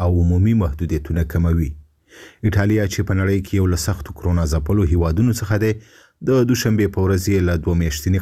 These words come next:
قرنطین وروسته ځینې عامه چارې بیرته پیل کړې. په ځینو نورو هیوادونو کې هم محدودیتونه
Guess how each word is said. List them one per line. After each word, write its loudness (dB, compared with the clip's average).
قرنطین 0
وروسته -2
ځینې 2
عامه 0
چارې -2
بیرته -2
پیل -2
کړې. -12
په 4
ځینو 4
نورو 2
هیوادونو 0
کې -4
هم 2
محدودیتونه -2